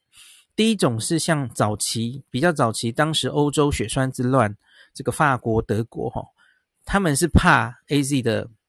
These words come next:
这个T T S的副作用，因此他们是规定已经打第一剂A Z的人哦，他们设年龄限制嘛吼，他们说以后好像五十岁以下必打A Z吼。那所以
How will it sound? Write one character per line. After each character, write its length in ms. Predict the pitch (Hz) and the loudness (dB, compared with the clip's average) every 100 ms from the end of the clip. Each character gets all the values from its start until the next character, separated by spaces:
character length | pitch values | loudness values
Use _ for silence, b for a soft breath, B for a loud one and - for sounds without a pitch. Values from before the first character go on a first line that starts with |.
| _ - | _ -8
这 100 | 135 | -2
个 180 | 123 110 | -2 -2
T 200 | - 151 | -2 -2
T 260 | 147 143 | 0 0
S 160 | - 95 | 0 -6
的 100 | 101 | -8
副 220 | - 135 | -4 0
作 180 | 147 127 | 2 2
用， 160 | 120 98 b b b b _ | 0 -4 b b b b _
因 200 | - 175 | -4 -2
此 140 | - 123 | 0 2
他 100 | 156 | 2
们 140 | 139 | 2
是 80 | 147 | 2
规 200 | 151 147 | 4 4
定 280 | 151 120 123 | 2 -2 -4
已 140 | 127 | -4
经 280 | 120 175 190 | -2 -4 -2
打 280 | 147 110 107 | -2 -2 -2
第 200 | 156 165 | -2 -2
一 60 | |
剂 220 | 156 160 139 | -2 0 0
A 100 | 139 | 0
Z 180 | 151 120 | 0 0
的 120 | 107 | 0
人 180 | 101 101 | -2 -6
哦， 200 | 110 123 _ _ _ _ _ _ _ - | -10 -14 _ _ _ _ _ _ _ -4
他 100 | 175 | 0
们 160 | 156 | 2
设 160 | 147 170 | 2 2
年 160 | 135 | 2
龄 140 | 127 123 | -2 0
限 200 | 170 131 | 0 0
制 200 | 147 113 | -2 -4
嘛 120 | 104 | -6
吼， 180 | 127 - - | -10 -16 -12
他 100 | 156 | -6
们 160 | 143 | -4
说 160 | 135 147 | -2 -2
以 100 | 117 | 0
后 320 | 139 131 127 | 0 0 -2
好 160 | 131 120 | -4 -6
像 140 | 147 | -4
五 100 | 127 | -4
十 200 | 113 123 | -6 -6
岁 280 | - 151 120 - _ _ _ _ _ | -2 -2 -2 -10 _ _ _ _ _
以 140 | - 123 | -8 -4
下 380 | - 156 120 - _ _ _ | 0 0 0 -8 _ _ _
必 160 | 160 117 | -4 -2
打 220 | 107 107 | -2 0
A 160 | 117 | 0
Z 260 | 113 117 107 - | -2 -6 -10 -14
吼。 180 | 123 - b b b _ | -16 -16 b b b _
那 320 | 143 143 131 | -2 2 2
所 160 | 123 160 | 0 -2
以 160 | 139 | -4